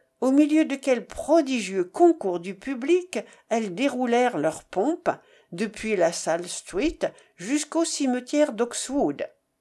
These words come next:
De quels morceaux de chant ou d'orchestre, qui n'avaient rien de funèbre, elles furent accompagnées, et quelles joyeuses acclamations sur le parcours du cortège furent poussées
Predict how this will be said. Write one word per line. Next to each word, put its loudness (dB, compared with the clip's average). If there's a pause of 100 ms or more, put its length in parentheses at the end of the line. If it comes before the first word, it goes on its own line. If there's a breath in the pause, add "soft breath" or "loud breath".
(300)
De -4
quels 0
morceaux -2
de -2
chant -2
ou -2
d'orchestre, -2 (320 loud breath)
qui -6
n'avaient -4
rien -2
de -10
funèbre, 0 (400 soft breath)
elles 0
furent -8
accompagnées, -2 (460)
et 0
quelles 2
joyeuses 2
acclamations 0
sur -4
le -2
parcours -2
du -8
cortège -4 (300 loud breath)
furent -8
poussées -4